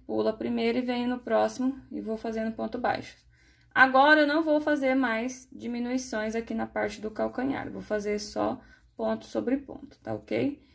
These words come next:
Então, eu vou fazendo até chegar lá do outro lado no final, e aí eu volto pra fazer a diminuição nessa pontinha aqui. Uma e duas.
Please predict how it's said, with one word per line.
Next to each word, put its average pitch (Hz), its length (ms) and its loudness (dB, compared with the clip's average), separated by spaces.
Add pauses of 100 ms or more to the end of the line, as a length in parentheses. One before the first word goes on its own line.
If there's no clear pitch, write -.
(220)
Então, 220 200 0
eu 233 120 4
vou 240 100 -2
fazendo 226 400 -2
até 233 240 0
chegar 233 300 2
lá 214 100 4
do 208 80 6
outro 208 180 -6
lado 220 280 2
no 220 120 -6
final, 262 600 0 (360)
e 214 140 -4
aí 220 160 2
eu 233 160 0
volto 220 240 0
pra 220 140 -10
fazer 226 180 -4
a 220 80 0
diminuição 220 720 0 (320)
nessa 220 320 2
pontinha 233 520 0
aqui. - 340 -8 (2250)
Uma 220 560 2 (1600)
e 233 140 -8
duas. - 640 -8